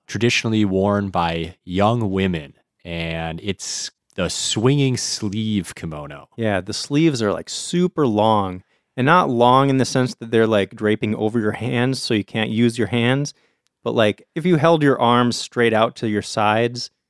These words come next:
Speaker 2: the sleeves would be hanging down from your wrists, like, almost to your feet.
Speaker 1: Yeah, like, the bottom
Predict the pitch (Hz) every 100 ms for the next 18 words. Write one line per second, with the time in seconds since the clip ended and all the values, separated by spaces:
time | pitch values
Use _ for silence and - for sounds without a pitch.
0 | _ - - - 123 117 120 107 101 113
1 | 113 113 104 101 107 104 - 101 98 104
2 | - - - - 107 95 - _ 135 139
3 | 113 - _ - 98 - 113 95 - -
4 | _ _ _ _ _ _ 127 113 85 90
5 | - 104 107 104 104 104 98 95 92